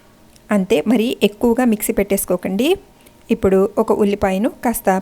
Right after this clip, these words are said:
పెద్ద ముక్కలుగా కట్ చేసేసుకుని ఈ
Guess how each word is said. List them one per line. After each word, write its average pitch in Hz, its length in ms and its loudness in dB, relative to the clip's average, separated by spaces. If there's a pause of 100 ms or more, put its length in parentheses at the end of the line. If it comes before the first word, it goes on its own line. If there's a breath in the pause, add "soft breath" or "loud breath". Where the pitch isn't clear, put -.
పెద్ద 196 140 0 (100)
ముక్కలుగా 202 420 0
కట్ - 200 -6
చేసేసుకుని 220 500 -2 (2250 soft breath)
ఈ - 20 4